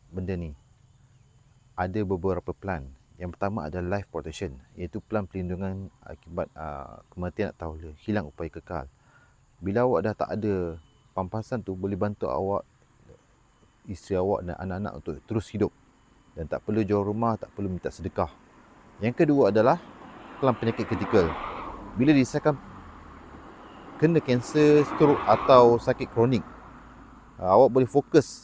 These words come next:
sembuh, ah, dan tak perlu risau pela-, pasal duit. Claim terus, cash lansam masuk dalam akaun.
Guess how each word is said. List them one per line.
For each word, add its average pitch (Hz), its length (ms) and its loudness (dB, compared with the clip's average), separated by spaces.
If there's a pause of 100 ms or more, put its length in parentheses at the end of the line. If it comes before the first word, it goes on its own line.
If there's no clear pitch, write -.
(120)
sembuh, 131 320 0 (880)
ah, 90 160 -4
dan 87 240 -4
tak - 160 -2
perlu 113 160 -2
risau 110 240 -2
pela-, 98 240 2 (160)
pasal 98 240 -2
duit. 92 160 0 (680)
Claim 147 320 4
terus, - 640 -2
cash - 240 2
lansam 110 400 2
masuk 92 320 -2
dalam 90 160 -2
akaun. 85 320 0